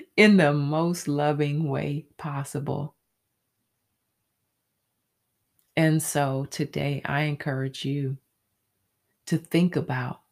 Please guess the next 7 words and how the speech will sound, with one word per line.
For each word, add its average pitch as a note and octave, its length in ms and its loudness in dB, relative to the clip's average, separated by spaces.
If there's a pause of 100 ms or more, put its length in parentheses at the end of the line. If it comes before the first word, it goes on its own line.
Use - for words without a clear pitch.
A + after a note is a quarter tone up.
(500)
what B3 280 2
masks F#3+ 800 -2 (640)
are D#3+ 80 0
you D#3 260 2
wearing? C#3+ 600 -4 (2000)
And D#3+ 240 6
why? C#3+ 460 -2